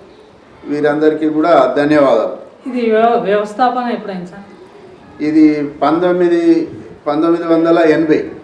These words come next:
Speaker 1: ఈ వ్యవసాయదారుల సంఘం పంతొమ్మిది వందల ఎనభైలో స్థాపన, స్థాప-, స్థాపించాడు బద్దం నర్సారెడ్డి గారు.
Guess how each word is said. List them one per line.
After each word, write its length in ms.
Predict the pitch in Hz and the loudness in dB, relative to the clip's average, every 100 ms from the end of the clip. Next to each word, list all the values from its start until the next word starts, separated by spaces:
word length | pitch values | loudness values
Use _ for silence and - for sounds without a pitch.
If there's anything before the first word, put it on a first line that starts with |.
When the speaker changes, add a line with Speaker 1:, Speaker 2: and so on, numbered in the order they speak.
| - - - - - - - - | -20 -20 -20 -20 -20 -20 -20 -6
Speaker 1:
ఈ 180 | 139 139 | -4 0
వ్యవసాయదారుల 640 | 143 143 160 156 156 147 | 2 0 2 4 4 2
సంఘం 420 | - 143 151 165 147 | -2 -4 -2 -2 -2
పంతొమ్మిది 340 | 147 151 151 | -2 -2 -2
వందల 260 | 147 165 151 | -2 0 0
ఎనభైలో 460 | 143 147 143 175 | 2 2 2 2
స్థాపన, 520 | - 127 135 123 117 - - | -2 0 0 -2 -8 -12 -6
స్థాప-, 360 | - 139 135 - | -2 0 -2 0
స్థాపించాడు 640 | 135 139 143 139 131 117 | 0 2 0 -2 -4 -6
బద్దం 380 | 127 127 139 123 | -6 -2 -2 -2
నర్సారెడ్డి 440 | 117 139 123 107 | -6 -4 -6 -6
గారు. 200 | 98 92 | -8 -12